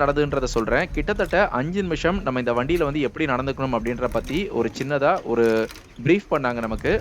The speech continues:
அதுல முக்கியமா அவங்க சொன்ன விஷயம் என்னன்னு பாத்தீங்கன்னா, இப்ப நம்ம வந்திருக்கிற இந்த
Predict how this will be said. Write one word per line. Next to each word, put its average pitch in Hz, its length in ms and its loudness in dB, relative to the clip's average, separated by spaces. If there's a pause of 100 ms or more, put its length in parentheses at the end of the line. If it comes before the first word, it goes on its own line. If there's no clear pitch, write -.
அதுல 117 240 0
முக்கியமா 208 340 2
அவங்க 151 200 0
சொன்ன 139 240 0
விஷயம் 147 260 -2
என்னன்னு 131 300 -4
பாத்தீங்கன்னா, 113 360 -2 (480)
இப்ப - 240 0
நம்ம 185 180 2
வந்திருக்கிற 127 360 0 (140)
இந்த 113 120 0